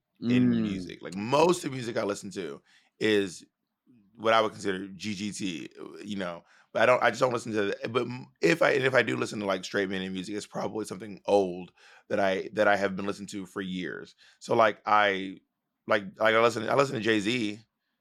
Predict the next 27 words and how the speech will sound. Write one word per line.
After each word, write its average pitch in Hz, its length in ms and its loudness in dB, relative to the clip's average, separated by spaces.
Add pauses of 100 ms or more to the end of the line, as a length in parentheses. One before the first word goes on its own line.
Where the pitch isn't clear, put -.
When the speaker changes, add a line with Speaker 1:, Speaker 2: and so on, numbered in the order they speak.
(260)
Speaker 1:
you 113 100 -4
know 110 60 4
what 107 100 6
I 104 40 4
mean? 107 280 0 (360)
But 110 360 4
I 113 80 2
don't 113 160 4
really, 107 200 4
um, 95 520 2 (160)
but 107 220 2
not, 117 240 4
like, 110 100 2
any 104 140 0
of, 101 80 0
like, 98 120 -2
the 107 100 -4
new, 98 540 -2 (300)
like, 110 160 -12 (580)
like, 117 200 2
any, 131 100 0
like, 131 240 0
any 170 220 -2
rapper, 127 560 4
like, 104 300 -2
pretty 123 180 -12
much 120 160 -10